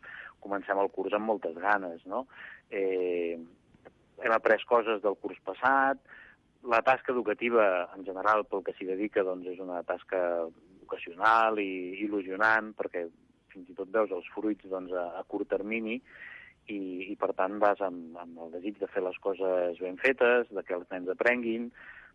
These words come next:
Potser són més conscients de les dificultats o de quan l'entorn no, no acompanya, o hi ha problemes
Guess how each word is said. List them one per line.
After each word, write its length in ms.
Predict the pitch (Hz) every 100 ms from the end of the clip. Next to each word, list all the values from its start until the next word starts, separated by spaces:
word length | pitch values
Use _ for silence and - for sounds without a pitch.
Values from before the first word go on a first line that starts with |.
| -
Potser 180 | 110 123
són 140 | 131
més 140 | 123 -
conscients 480 | 104 - 139 156 127
de 100 | 107
les 160 | 98
dificultats 800 | 92 - 90 85 - 139 147 131
o 100 | 113 101
de 100 | 92
quan 160 | 101 95
l'entorn 420 | 95 92 107 104 101
no, 140 | 98 98 92 95
no 140 | 98
acompanya, 600 | - 92 123 135 131 127 123
o 140 | 104
hi 80 | 113
ha 60 | -
problemes 360 | 110 110 107